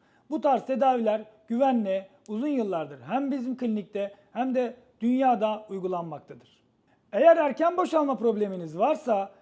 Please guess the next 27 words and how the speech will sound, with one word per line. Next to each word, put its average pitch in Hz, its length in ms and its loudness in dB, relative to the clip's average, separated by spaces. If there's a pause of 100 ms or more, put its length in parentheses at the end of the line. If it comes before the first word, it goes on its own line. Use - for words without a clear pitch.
(140)
hassasiyet 233 680 -2
artışı 247 420 0
olup 269 140 -4
olmadığını 247 400 -2
anlamak 220 420 0
için 202 300 -8 (240)
öncelikle 254 760 -2 (160)
sensiyometre 262 760 -4
testi, 185 340 -6
yani 247 240 -2
hassasiyet 233 580 -6
testi 226 260 -6
yapan 170 280 -8
bir 294 140 -6
klinikte 226 600 -4 (260)
muayene 254 360 2
olmanız 226 380 -4
önemli 190 540 -6 (360)
ve 180 100 -4
bu 285 120 -4
muayene 311 360 2
olduktan 240 520 -2
sonra 202 320 -6
hassasiyetin 233 680 -4
var 254 180 2
olup 294 220 -4
olmadığı, 233 640 -2